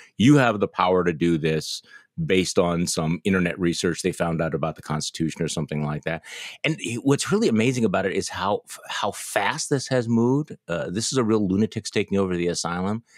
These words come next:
because it was only a couple of months ago, I was talking to somebody very close to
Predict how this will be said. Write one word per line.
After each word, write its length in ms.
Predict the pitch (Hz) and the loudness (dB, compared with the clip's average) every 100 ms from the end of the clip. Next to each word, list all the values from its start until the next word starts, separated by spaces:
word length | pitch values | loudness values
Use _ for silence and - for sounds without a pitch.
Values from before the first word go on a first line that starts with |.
| - _ _ | -20 _ _
because 300 | 117 127 113 | 0 4 4
it 60 | 117 | 4
was 140 | 117 | 2
only 180 | 147 214 | 4 2
a 60 | 170 | 0
couple 220 | 147 135 | -2 0
of 60 | |
months 200 | 104 113 | 2 0
ago, 240 | - 80 76 - | 0 -2 -2 -4
I 160 | 180 | -2
was 220 | 143 147 - | 0 0 -4
talking 480 | - 104 - 87 | -6 -6 -4 -6
to 80 | 80 | -4
somebody 520 | - 82 78 80 76 - 80 | -4 -2 -2 -2 -4 -8 -8
very 280 | 80 110 | -2 0
close 380 | - - 101 98 - | 0 0 0 0 -2
to 200 | 73 | -4